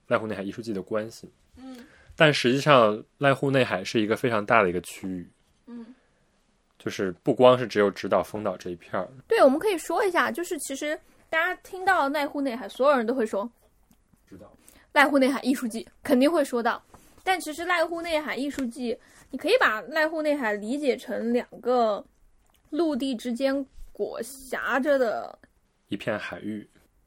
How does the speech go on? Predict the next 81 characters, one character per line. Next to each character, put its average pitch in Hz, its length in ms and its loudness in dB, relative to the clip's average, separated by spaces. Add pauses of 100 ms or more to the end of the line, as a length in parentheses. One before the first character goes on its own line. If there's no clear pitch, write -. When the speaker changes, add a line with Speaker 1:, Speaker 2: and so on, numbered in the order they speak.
(120)
Speaker 2:
而 269 100 -2
且 302 100 -2
是 285 80 -6
很 262 220 -4
长 - 260 -14 (120)
的 269 80 -2
海 - 160 -8
域。 - 260 -14 (220)
Speaker 1:
对， 120 160 2
但 165 180 6
是 156 140 2
其 - 160 -2
实 165 120 0
我 131 160 4
觉 98 120 0
得 113 100 6
在， 131 240 6 (180)
对 143 140 4
于 135 60 6
日 185 180 2
本 107 140 2
人 85 100 -4
来 85 140 -6
说， 98 200 -4
他 120 140 -2
们 117 140 0
认 123 120 0
识 110 140 -4
濑 107 140 4
户 107 120 -8
内 101 200 -4
可 95 100 -12
能 82 140 -10
就 92 100 -6
是 87 320 -14 (720)
知 123 140 2
道 113 160 10
那 113 160 0
是 101 160 -4
一 92 40 -4
片 104 200 -6
水 85 320 -6
域。 95 260 -8 (240)
Speaker 2:
嗯， 302 220 -10 (200)
Speaker 1:
但 135 140 2
是 - 60 -2
对 139 120 8
于 135 60 8
国 120 180 4
外 156 160 8
人 98 160 2
来 92 140 -2
说， 104 120 -4
Speaker 2:
对。 - 60 -14
Speaker 1:
可 101 60 -8
能 85 160 -6
就 98 80 -10
是 104 140 -12
你 90 100 -12
说 110 160 -6
濑 113 120 4
户 - 120 -8
内 104 100 -8
海， 95 240 -12
就 - 120 -18
是 95 160 -12
可 - 160 -14
能 85 140 -10
想 90 180 -6
象 104 120 -6
的 101 80 -4
更 107 140 -8
多 107 80 -2
是 110 140 -6
一 107 40 -4
个 123 100 -4
岛。 - 220 -12 (480)
Speaker 2:
对。 - 220 -16 (120)
Speaker 1:
对， 190 120 -8
对， - 120 -8
对。 - 240 -20